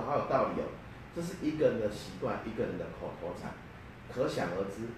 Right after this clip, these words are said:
它会影响你一辈子，会影响你的人缘。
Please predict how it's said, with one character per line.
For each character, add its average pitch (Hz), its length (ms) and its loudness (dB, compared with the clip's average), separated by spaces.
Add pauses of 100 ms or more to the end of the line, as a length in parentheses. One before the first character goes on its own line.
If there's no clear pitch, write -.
(200)
它 117 80 -2
会 123 120 6 (120)
影 101 160 -4
响 90 240 -6
你 - 160 -8
一 - 80 -
辈 90 160 -2
子， - 80 -8 (480)
会 101 160 0
影 113 160 0
响 123 320 -2
你 87 160 -8
的 85 140 -4
人 - 100 0 (160)
缘。 - 80 -2